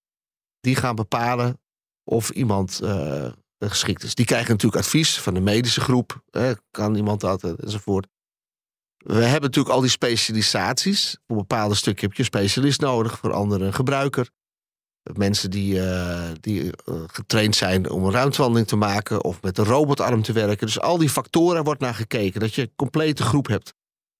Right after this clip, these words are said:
Dat je alles kan oplossen. Dat je alle taken kan verrichten die aan boord nodig zijn. En zo, eh, zo wordt er een keuze gemaakt.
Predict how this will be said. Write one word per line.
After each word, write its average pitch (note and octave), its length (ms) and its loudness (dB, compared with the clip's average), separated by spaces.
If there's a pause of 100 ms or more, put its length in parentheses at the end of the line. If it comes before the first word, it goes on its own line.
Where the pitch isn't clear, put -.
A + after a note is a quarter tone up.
Dat G2+ 120 -2
je - 100 -4
alles - 540 -2 (440)
kan B2 380 0 (140)
oplossen. G#2 500 0
Dat G2+ 120 0
je - 80 0
alle B2+ 220 0
taken D#3 400 -4
kan A#2 200 0
verrichten B2+ 500 0
die A2+ 180 0
aan G2 80 -2
boord G#2 200 0
nodig F2+ 340 -6
zijn. C#2 260 -12 (460)
En - 160 0
zo, D3+ 340 4
eh, G2 280 2 (380)
zo - 140 0
wordt A#2+ 160 0
er A#2+ 60 2
een G#2 80 0
keuze D3+ 360 0
gemaakt. C3 440 -2